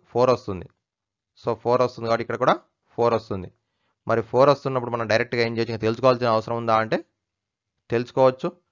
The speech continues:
మల్టిప్లై చేసి రాయొచ్చు. లేదంటే ఇప్పుడు చూడండి, root six is equal to two point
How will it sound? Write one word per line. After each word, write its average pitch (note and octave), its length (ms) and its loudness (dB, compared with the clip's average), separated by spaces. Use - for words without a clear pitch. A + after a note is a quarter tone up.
మల్టిప్లై B2+ 400 0
చేసి B2+ 180 -4
రాయొచ్చు. A#2+ 340 2
లేదంటే B2 420 2
ఇప్పుడు A#2 200 -12
చూడండి, A#2+ 240 0
root C3 260 2
six C3 120 -2
is B2+ 160 -6
equal A#2+ 320 2
to G2+ 60 -2
two C3+ 140 4
point C3 280 2